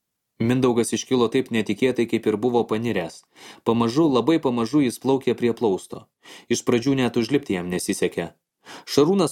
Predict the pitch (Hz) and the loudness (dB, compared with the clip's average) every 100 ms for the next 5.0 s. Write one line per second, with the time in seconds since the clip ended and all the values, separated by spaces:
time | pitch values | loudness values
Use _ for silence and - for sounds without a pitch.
0 | - 135 113 104 123 156 113 107 110 92 | -2 0 0 0 -2 -4 -4 -4 -4 -4
1 | 85 90 - _ _ - - - 160 156 | -4 -6 -8 _ _ -20 -8 0 2 4
2 | 139 127 127 147 135 120 - 147 135 117 | 2 0 0 2 2 -2 -2 -2 0 -2
3 | 110 - 107 120 120 113 127 135 127 104 | -2 -2 -2 -2 0 -2 -2 -2 0 0
4 | 107 110 107 123 117 104 113 107 92 90 | 2 0 0 0 0 -2 0 0 -2 -4